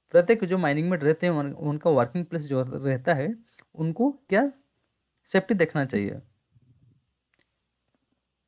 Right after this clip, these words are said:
जिस जगह में उनको काम दिया जाता है as per regulation forty seven के अंतर्गत, वो अपना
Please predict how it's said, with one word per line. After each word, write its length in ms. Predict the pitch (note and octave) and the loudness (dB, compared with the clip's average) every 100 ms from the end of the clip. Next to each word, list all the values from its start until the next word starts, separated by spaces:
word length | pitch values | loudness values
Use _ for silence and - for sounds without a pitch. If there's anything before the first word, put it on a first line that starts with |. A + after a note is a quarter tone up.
| _ _ _ _ _ D#3+ | _ _ _ _ _ 0
जिस 160 | A#3 | 4
जगह 240 | A3 G#3+ G#3+ | 6 6 4
में 100 | G#3 | 2
उनको 200 | F#3+ G#3+ | 2 0
काम 260 | E3+ E3+ | 0 2
दिया 120 | F3+ | 2
जाता 280 | F3 F3 F3 | 4 2 2
है 60 | E3 | 0
as 60 | |
per 120 | - D#3+ | 0 0
regulation 360 | D3 D3 F3+ | 0 -2 -6
forty 220 | - C#3+ - | -6 -4 0
seven 220 | D3+ D3+ | -2 -2
के 60 | |
अंतर्गत, 480 | D3+ C3+ C#3+ C#3 D#3+ _ _ _ _ _ _ - | -6 -4 -2 -4 -4 _ _ _ _ _ _ -4
वो 280 | D#3 A#3 B3 | 0 0 0
अपना 420 | C3 - F3+ C#4 | -4 0 0 0